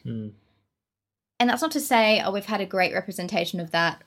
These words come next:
Speaker 2: One's enough. We're never gonna make another film about that."
Speaker 1: Sure.
Speaker 2: I don't mean that. I just mean, like, it's hard to do that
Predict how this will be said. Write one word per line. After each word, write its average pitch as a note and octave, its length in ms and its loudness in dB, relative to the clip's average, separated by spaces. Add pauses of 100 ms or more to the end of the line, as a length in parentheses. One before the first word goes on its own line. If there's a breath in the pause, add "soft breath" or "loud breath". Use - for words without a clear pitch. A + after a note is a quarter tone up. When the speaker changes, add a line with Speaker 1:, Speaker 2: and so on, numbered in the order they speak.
Speaker 2:
One's F#3+ 320 0
enough. E3+ 340 0
We're F3+ 100 0
never E3+ 180 0
gonna E3+ 160 -2
make F3 220 0
another E3+ 240 -4
film G#3 180 -2
about D#3 240 -8
that." - 240 -8
Speaker 1:
Sure. G2+ 300 -6
Speaker 2:
I A#3 40 0
don't B3 180 0
mean F3 160 -4
that. - 280 -6 (400 soft breath)
I A3 80 2
just G#3+ 220 -4
mean, G#3 200 0
like, F3+ 440 -4 (640)
it's G#3+ 160 -2
hard A3+ 480 2 (120)
to F#3+ 540 -2 (1400)
do G#3+ 220 4
that F3+ 240 4